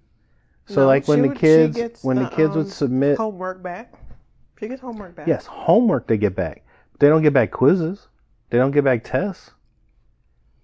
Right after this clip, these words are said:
Speaker 2: Certain ones they get, don't, and the other ones, yeah. I mean,
Speaker 1: Uh,
Speaker 2: that's
Speaker 1: I
Speaker 2: a good
Speaker 1: sh-, I
Speaker 2: point.
Speaker 1: should say I never see,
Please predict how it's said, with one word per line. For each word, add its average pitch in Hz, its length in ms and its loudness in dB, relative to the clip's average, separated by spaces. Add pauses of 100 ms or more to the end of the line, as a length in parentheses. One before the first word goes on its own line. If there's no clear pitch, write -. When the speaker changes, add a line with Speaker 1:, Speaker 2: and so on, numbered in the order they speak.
(360)
Speaker 2:
Certain 185 220 -8
ones 160 180 -12
they 139 100 -10
get, - 220 -16
don't, 131 300 -14
and 135 200 -20
the - 100 -20
other 123 200 -18
ones, 110 180 -20
yeah. 156 220 -14 (200)
I 247 60 -12
mean, 233 160 -12
Speaker 1:
Uh, 185 80 -14 (220)
Speaker 2:
that's - 0 -
Speaker 1:
I 202 220 -4
Speaker 2:
a - 40 -2
good 233 80 -6
Speaker 1:
sh-, 220 120 -4
I 190 100 0
Speaker 2:
point. 170 100 -4
Speaker 1:
should 107 100 -8
say 104 200 0
I 104 160 4
never 104 280 -2
see, 98 540 -4